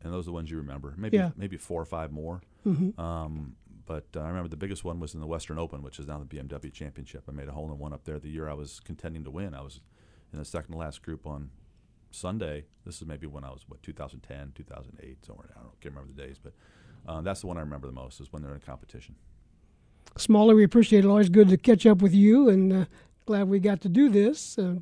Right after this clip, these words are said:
Speaker 2: before you head out of town again.
Speaker 1: Yeah, I know,
Speaker 2: <laughs>
Speaker 1: I know. Well, thanks for having me on. It's always great. You guys follow golf. You follow our team. You support us. That's a, that means a lot, and, uh, I'll help, help you out. Come in anytime you want. You know that.
Speaker 2: That's Mike Small, Illinois golf coach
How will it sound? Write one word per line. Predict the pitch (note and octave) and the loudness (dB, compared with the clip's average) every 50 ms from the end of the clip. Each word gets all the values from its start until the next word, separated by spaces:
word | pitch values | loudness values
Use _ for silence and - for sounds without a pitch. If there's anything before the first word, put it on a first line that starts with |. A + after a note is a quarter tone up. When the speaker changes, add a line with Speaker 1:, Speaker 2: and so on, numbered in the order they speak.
| - _ _ _ | -10 _ _ _
Speaker 2:
before | - - - - G3 G3 | -20 -12 -6 0 2 2
you | G3 F#3+ | 4 4
head | E3+ G#3+ A3 | 4 4 4
out | G#3+ G#3+ G#3+ G3+ | 4 4 2 0
of | E3+ | 2
town | - B3+ C#4 C#4+ A#3+ | 4 4 6 6 4
again. | F#3+ F#3+ - - D4 F3+ D#3+ - | 4 2 2 4 2 2 2 0
Speaker 1:
Yeah, | G2+ G2+ - G#2+ | -2 -4 -4 -2
I | G2 - - | -2 -2 -2
know, | F#2+ G#2+ D#2+ D#2 D#2 C#2+ | -2 -2 -6 -8 -10 -12
Speaker 2:
<laughs> | D#2 - | -14 -12
Speaker 1:
I | E2+ F2+ | -4 -2
know. | G2 G#3+ E2+ | -2 -2 -2
Well, | E2 E2+ | -6 -10
thanks | - - G#2+ G#2+ - | -10 -10 -10 -10 -8
for | G2+ | -6
having | F#2 G2 F#2+ F#2+ | -6 -6 -6 -8
me | F2+ | -10
on. | E2+ E2+ F2+ F#2 | -10 -10 -12 -12
It's | F2 - | -12 -10
always | F2+ F#2 F2 F2+ | -10 -12 -12 -12
great. | - F#2 E2+ | -12 -14 -12
You | C2+ - | -12 -12
guys | F2 F2 E2+ D#2+ | -12 -12 -12 -12
follow | - - F#2 F#2 F2+ F2+ | -12 -12 -10 -10 -10 -12
golf. | E2 F2 E2 F2+ G2 G#2 - _ | -12 -10 -10 -10 -10 -14 -16 _
You | D#2+ | -18
follow | - - E2 E2 E2+ | -14 -12 -12 -10 -10
our | D#2 D2+ | -12 -12
team. | D2+ - - F#2 F#2 F#2 F#2 | -14 -14 -16 -14 -14 -14 -14
You | E2+ | -16
support | - - - - - E2+ E2 E2 | -18 -20 -20 -16 -12 -12 -12 -12
us. | E2 - | -12 -14
That's | - E2+ D2+ - | -14 -16 -14 -14
a, | D#2+ D2 - _ _ _ _ _ _ _ _ | -16 -18 -18 _ _ _ _ _ _ _ _
that | F2 | -12
means | F2+ F#2+ F#2+ F2 | -10 -8 -10 -10
a | F2 E2+ | -8 -8
lot, | F2 F2 G#2 C3 - _ | -8 -8 -8 -10 -12 _
and, | - E2 D#2+ D#2 D#2 D2+ | -16 -14 -14 -14 -12 -12
uh, | D#2+ D#2+ D#2+ D#2 D2+ C#2+ _ _ _ - | -14 -14 -14 -14 -16 -18 _ _ _ -16
I'll | F2+ F2+ F2+ | -14 -12 -12
help, | G2 G2+ G2 | -12 -12 -12
help | G#2 F#2 G2+ - - | -12 -14 -14 -12 -12
you | G2 F#2+ | -10 -10
out. | G2 G2+ - | -10 -12 -12
Come | _ G2+ G2+ | _ -14 -14
in | G2 | -12
anytime | F#2 G2 - - F#2+ G2 G2+ | -14 -14 -14 -14 -16 -14 -14
you | F#2+ | -14
want. | F2 D2 C2 C2+ | -14 -16 -16 -16
You | D2+ | -18
know | D2+ C#2+ | -18 -18
that. | C2+ C2 C2 _ _ _ _ _ | -18 -20 -20 _ _ _ _ _
Speaker 2:
That's | - G#3 - - | -4 -4 2 2
Mike | A3+ G#3+ G#3+ - | 4 4 4 2
Small, | - A#3+ A#3 A3+ G3+ F#3 F#3+ - - _ _ | 4 6 6 6 6 6 2 -2 -8 _ _
Illinois | - G3 G3+ G#3 G#3 G#3 | 0 4 6 6 6 8
golf | F#3 G3+ G#3 F#3+ - | 8 8 6 6 6
coach | - A3+ G3+ G#3 A#3 - - - - - - | 6 6 6 6 4 4 -2 -8 -10 -10 -12